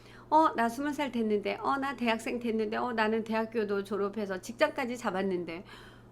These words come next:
왜 여자친구, 남자친구가 나한테는 없는 거야? 어, 나는 독신주의자야?" 아니면 "나는 뭐, 어, 영원히 혼자 살아야 돼?" 이런 식으로 속단하지 마세요. 이렇게 작은 거 하나를 마셔도 매일매일 마시는 그 시간마다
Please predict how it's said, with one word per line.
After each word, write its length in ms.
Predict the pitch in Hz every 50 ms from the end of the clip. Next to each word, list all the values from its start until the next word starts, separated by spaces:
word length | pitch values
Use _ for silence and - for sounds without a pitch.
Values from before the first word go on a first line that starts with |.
| - - -
왜 380 | 440 480 539 554 539 494 415 339
여자친구, 440 | 277 254 302 302 285 - 302 294
남자친구가 640 | 262 254 240 233 247 277 269 - 269 254 240 233 247
나한테는 400 | 220 196 196 214 233 254 269 247
없는 260 | 208 196 202 202 202
거야? 300 | 185 185 180 175 175 202 - - - - -
어, 180 | - 330 339 330
나는 460 | 277 247 233 247 262 240 190 180 180
독신주의자야?" 640 | - 226 233 240 311 302 269 294 294 277 330 339 392 - - - - - - - - -
아니면 340 | 233 240 233 202 165 - - - - - - -
"나는 240 | 240 254 254 254 226
뭐, 240 | 196 170 160 165 - - - - -
어, 200 | - 277 - - -
영원히 340 | 226 233 262 277 277 247 208
혼자 280 | 202 208 330 349 403 359
살아야 340 | - 320 294 269 254 240 226
돼?" 220 | 269 311 - - - - - - - - - - - - - - - - - - -
이런 260 | 262 294 330 349 359
식으로 320 | 349 320 269 269 247 254 240
속단하지 580 | 233 262 294 - - 330 294 277 247 233 254
마세요. 640 | 220 175 165 165 - 202 175 170 170 170 175 165 196 - - - - - - - - - - - - - -
이렇게 400 | 208 226 285 302 294 302 311 302
작은 400 | - - 208 208 214 262 262 262
거 80 | 262
하나를 720 | 254 240 302 320 311 302 254 262 269 269 233 185 - - -
마셔도 640 | - 170 170 190 - 233 214 196 175 175 165 -
매일매일 840 | - 196 202 233 254 277 311 339 349 349 320 311 294 294 294 294 285
마시는 560 | 247 202 190 202 208 - 269 269 254 254 247
그 180 | 233 - 220 208
시간마다 880 | 202 - - 262 302 302 277 247 208 190 185 180 220 240 247 247